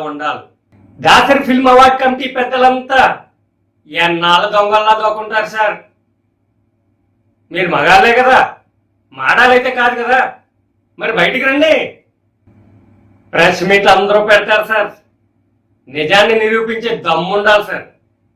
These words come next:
ప్రెస్ మీట్లలో తేల్చుకుందాము, బహిరంగంగా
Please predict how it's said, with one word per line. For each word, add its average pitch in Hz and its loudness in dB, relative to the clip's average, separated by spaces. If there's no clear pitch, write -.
ప్రెస్ 160 -6
మీట్లలో 202 -2
తేల్చుకుందాము, 202 0
బహిరంగంగా 220 0